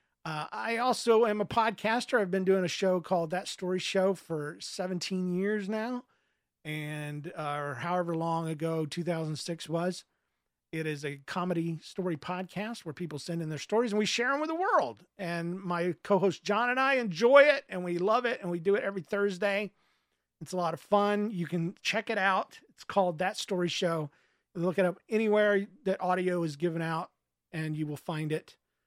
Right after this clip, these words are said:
Uh, most people find it on Apple Podcasts.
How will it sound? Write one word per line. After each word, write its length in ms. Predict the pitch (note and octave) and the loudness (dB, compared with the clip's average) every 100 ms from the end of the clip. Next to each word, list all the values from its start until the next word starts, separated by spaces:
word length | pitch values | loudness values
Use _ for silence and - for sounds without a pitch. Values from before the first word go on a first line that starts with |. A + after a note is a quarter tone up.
| _ _ | _ _
Uh, 360 | - D3 C#3+ C#3+ | -6 -4 -4 -4
most 260 | D3 E3+ - | -2 -2 0
people 220 | F3+ D3 | -4 -4
find 320 | - D#3 D#3 | -6 -6 -4
it 100 | D#3 | -4
on 240 | D#3+ D#3 E3+ - | -4 -8 -10 -10
Apple 280 | D#3 D3+ D#3 | -8 -8 -10
Podcasts. 760 | D3 D3 C#3+ D3 C#3+ - - | -10 -12 -10 -10 -10 -12 -16